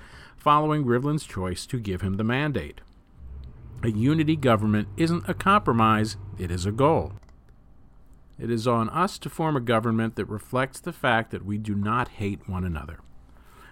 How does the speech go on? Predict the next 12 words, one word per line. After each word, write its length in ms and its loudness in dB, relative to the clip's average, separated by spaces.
Lapid, 480 0
leader 280 4
of 240 -2
the 60 -4
centrist 680 -4
Yesh 300 -2
Atid 400 -4
party, 320 2
faces 520 -2
a 60 -4
foreboding 640 -6
challenge. 600 -6